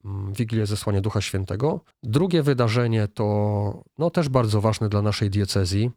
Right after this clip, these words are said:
a mianowicie sześćdziesiąta rocznica listu biskupów polskich do biskupów niemieckich. To też będziemy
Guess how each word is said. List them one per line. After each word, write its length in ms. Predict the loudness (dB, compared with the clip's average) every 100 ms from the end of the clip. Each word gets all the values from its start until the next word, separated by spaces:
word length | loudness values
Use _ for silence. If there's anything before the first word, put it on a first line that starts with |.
| _ -4
a 220 | 0 2
mianowicie 880 | 2 2 0 -2 -2 -2 0 0 -4 -8
sześćdziesiąta 1000 | -4 -2 0 -2 0 -2 -2 -2 -2 -4 -8 -8
rocznica 800 | -4 -4 -2 -4 -2 -2 -2 -2 -6 _ -8
listu 760 | -2 -2 -2 -4 -2 0 0 -2
biskupów 520 | -4 -4 -6 -4 -4
polskich 680 | -2 -2 -4 -10 -8 -8 -8
do 320 | -4 -2 0
biskupów 800 | -2 -6 -8 -8 -6 -8 -12 -20 _ -2
niemieckich. 520 | 0 0 -2 -8 -10
To 100 | -8
też 160 | -4
będziemy 500 | -2 0 0 0 0